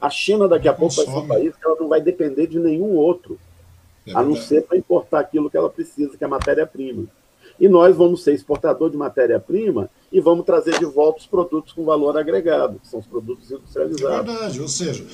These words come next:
Speaker 2: nessa, nessa brincadeira você acaba fragmentando toda a soberania nacional, né? Você acaba des-, destruindo tudo, desmantelando tudo, né? Tudo aquilo que você falou, não, não tivemos investimento em nada, praticamente,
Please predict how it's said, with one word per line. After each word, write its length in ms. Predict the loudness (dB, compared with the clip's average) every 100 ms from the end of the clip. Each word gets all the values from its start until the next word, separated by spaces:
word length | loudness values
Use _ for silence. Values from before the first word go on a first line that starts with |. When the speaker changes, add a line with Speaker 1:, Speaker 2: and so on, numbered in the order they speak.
| -20 -20 -16
Speaker 2:
nessa, 220 | -8 -6
nessa 240 | -6 -6 -6
brincadeira 460 | -8 -6 -6 -6
você 300 | -6 -6 -6 -6 -6 -8
acaba 260 | -12 -12 -10
fragmentando 640 | -10 -10 -8 -8 -10 -10
toda 220 | -10 -8
a 20 |
soberania 540 | -8 -10 -10 -10 -8 -10
nacional, 500 | -8 -10 -8 -10 -10
né? 120 | -10
Você 140 | -12
acaba 220 | -14 -14 -14
des-, 420 | -12 -12 -12 -10
destruindo 440 | -4 -4 -4 -6
tudo, 180 | -6 -6
desmantelando 680 | -2 0 0 0 -2 -4 -6
tudo, 320 | -2 -2 0
né? 80 | -2
Tudo 160 | -2 -6
aquilo 220 | -8 -8
que 60 | -8
você 80 | -6
falou, 280 | -6 -4
não, 160 | -6 -10
não 140 | -10 -8
tivemos 280 | -6 -6
investimento 580 | -4 -6 -4 -4 -6 -8
em 80 | -10
nada, 320 | -6 -6 -6
praticamente, 720 | -6 -8 -8 -8 -8 -10 -12